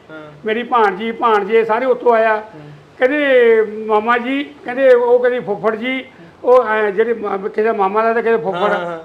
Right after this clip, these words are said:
Speaker 2: ਉਹ ਸਾਰਿਆਂ ਨੇ ਇਸ ਤਰ੍ਹਾਂ ਮੈਨੂੰ ਫੋਨ ਕੀਤੇ।
Speaker 1: ਹਾਂ।
Speaker 2: ਕਹਿੰਦੀ, "ਮੈਂ ਐਂ ਕਰਕੇ ਦਲਜੀਤ ਆਇਆ ਦੁਕਾਨ ਤੇ।" ਮੈਂ ਕਿਹਾ ਵੀ, "ਹਾਂ, ਆਇਆ।"
Speaker 1: ਹਾਂ।
Speaker 2: ਉਹ ਕਹਿੰਦੇ, "ਇਹ ਤਾਂ ਇੱਥੇ ਲੱਖਾਂ ਰੁਪਇਆ ਲਾ ਕੇ ਦੇਖਦੇ ਆ," ਕਹਿੰਦੇ, "ਆਪਣੇ ਤਾਂ ਘਰੇ ਆਇਆ ਆ।"
Speaker 1: ਹਾਂ।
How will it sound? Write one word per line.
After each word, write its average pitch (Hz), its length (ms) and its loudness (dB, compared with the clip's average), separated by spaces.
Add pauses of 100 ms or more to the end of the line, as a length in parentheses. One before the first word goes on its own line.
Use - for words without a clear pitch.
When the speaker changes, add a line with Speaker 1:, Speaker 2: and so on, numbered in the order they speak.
Speaker 2:
ਉਹ 240 100 2
ਸਾਰਿਆਂ 240 220 2
ਨੇ 254 120 0
ਇਸ 220 80 2
ਤਰ੍ਹਾਂ 240 200 -2
ਮੈਨੂੰ 240 160 -6
ਫੋਨ 220 220 -4
ਕੀਤੇ। 233 400 0 (120)
Speaker 1:
ਹਾਂ। 165 140 -16 (280)
Speaker 2:
ਕਹਿੰਦੀ, 262 200 -4
"ਮੈਂ 262 180 0
ਐਂ 233 80 -2
ਕਰਕੇ 240 240 -2
ਦਲਜੀਤ 214 400 -4
ਆਇਆ 233 140 2
ਦੁਕਾਨ 226 340 -2
ਤੇ।" 233 180 0
ਮੈਂ 220 180 -4
ਕਿਹਾ 254 120 0
ਵੀ, 254 120 2
"ਹਾਂ, 220 240 2
ਆਇਆ।" 202 520 -2
Speaker 1:
ਹਾਂ। 170 280 -10
Speaker 2:
ਉਹ 262 100 0
ਕਹਿੰਦੇ, 277 220 0
"ਇਹ 269 60 -4
ਤਾਂ 269 160 0
ਇੱਥੇ 254 180 -2
ਲੱਖਾਂ 233 360 0
ਰੁਪਇਆ 240 240 0
ਲਾ 240 180 2
ਕੇ 233 120 2
ਦੇਖਦੇ 233 280 2
ਆ," 262 40 -6
ਕਹਿੰਦੇ, 262 180 -2
"ਆਪਣੇ 247 220 -2
ਤਾਂ 254 100 2
ਘਰੇ 233 280 2
ਆਇਆ 202 420 0
ਆ।" - 20 0
Speaker 1:
ਹਾਂ। 160 340 -12